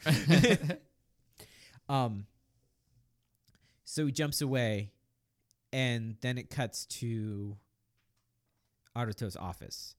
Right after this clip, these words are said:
Speaker 1: Mm-hmm.
Speaker 2: and they're berating him for not getting the contract.
Speaker 1: Yep.
Speaker 2: Because it's Aruto, uh, Izu, the Sushi Humagear,
Speaker 1: Mm-hmm.
Speaker 2: uh, vice president, and both his,
Speaker 1: His,
Speaker 2: his,
Speaker 1: uh,
Speaker 2: uh,
Speaker 1: entourage.
Speaker 2: his, his,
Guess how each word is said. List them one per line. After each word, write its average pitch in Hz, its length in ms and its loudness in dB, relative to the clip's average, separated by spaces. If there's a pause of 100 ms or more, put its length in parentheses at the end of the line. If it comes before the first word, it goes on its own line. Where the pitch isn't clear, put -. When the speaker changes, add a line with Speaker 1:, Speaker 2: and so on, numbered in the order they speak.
Speaker 1:
Mm-hmm. 101 220 -14 (200)
Speaker 2:
and 110 200 -4
they're 107 80 -2
berating 117 420 -2
him 101 100 -6
for - 100 -14
not 98 180 -8
getting 92 220 -6
the 76 60 -12
contract. - 540 -16
Speaker 1:
Yep. 69 320 -10 (520)
Speaker 2:
Because 120 320 -2
it's 120 140 -10
Aruto, 160 680 -2 (600)
uh, 98 260 -6 (160)
Izu, 131 580 -4 (680)
the 117 60 -6
Sushi 139 420 -4
Humagear, 104 640 -4 (540)
Speaker 1:
Mm-hmm. 92 320 -12
Speaker 2:
uh, 98 220 -6
vice 131 260 -2
president, 113 480 -2
and 104 240 -8 (160)
both 113 180 -4
his, 98 200 -8
Speaker 1:
His, 107 200 -8
Speaker 2:
his, 110 160 -6
Speaker 1:
uh, 87 160 -12
Speaker 2:
uh, 107 80 -12 (100)
Speaker 1:
entourage. 87 480 -12
Speaker 2:
his, 131 260 -2
his, 120 200 -4